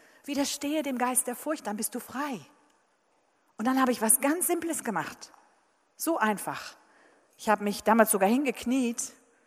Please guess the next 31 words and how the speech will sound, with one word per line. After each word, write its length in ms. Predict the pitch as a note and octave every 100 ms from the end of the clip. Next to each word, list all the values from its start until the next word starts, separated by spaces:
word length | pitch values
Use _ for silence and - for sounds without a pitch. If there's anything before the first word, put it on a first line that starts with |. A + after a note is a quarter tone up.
| _ _
und 100 | G3
habe 100 | F#3
gesagt, 320 | F3 F#3+ F#3 -
„Im 140 | E3
Namen 320 | F3+ G#3+ C#4
Jesu 300 | A#3+ A#3 A#3
Christi, 460 | - E3+ - - D3 - - - _ -
du 220 | C#4+ E4+ E4+
Geist 400 | C4 C4+ C4+ -
der 80 | B3
Furcht 520 | - G3 E3+ - -
hast 200 | G3 -
mit 140 | F3+
mir 360 | G3 G#3 D4 E4 E4 -
nichts 500 | F#3+ A#3 - - -
zu 100 | D#3
tun. 360 | - D3+ C3+ C3 - - - -
Und 220 | A3+ A#3+
jetzt 420 | A3 F#4 - -
befehle 420 | B3 A#3+ C#4+ D#4
ich 160 | B3+ -
dir, 260 | - E4 G4+ G4 - -
mich 300 | B3 A#3 -
sofort 500 | B3 - E4 G4 -
freizulassen 840 | - D4 E4+ - B3+ A3 A3+ C4
und 160 | A#3+ G#3+
zu 140 | B3
weichen 400 | G#3 B3 B3 B3
in 100 | G3
Jesu 360 | F3 F#3 G3 G3
Namen. 360 | F3 B2+ A#2